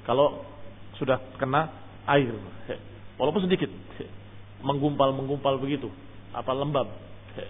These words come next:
Kalau sekarang barangkali tukang es, ketika keluar, "Ya, hujan gawat ini." Nggak suka,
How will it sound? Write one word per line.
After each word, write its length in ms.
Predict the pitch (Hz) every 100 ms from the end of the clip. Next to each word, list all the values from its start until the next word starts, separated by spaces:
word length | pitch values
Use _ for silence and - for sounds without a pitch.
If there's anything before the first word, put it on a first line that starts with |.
| - - - - - - - -
Kalau 1800 | 196 190 185 170 185 170 175 170 170 180 165 143 147 - - - - 160
sekarang 300 | - 165 165
barangkali 320 | 156 151 156
tukang 240 | 156 151
es, 160 | 160 156 - - - - - - - - - - - - - - - - - - - - - 143
ketika 240 | 151 147 -
keluar, 400 | 160 175 175 -
"Ya, 400 | 196 190 - - - - - - -
hujan 640 | 123 117 110 - 113 107 101
gawat 400 | 113 98 110 - 120
ini." 400 | 95 82 101 - - - - - - - - - - -
Nggak 160 | 127 -
suka, 400 | 185 143 104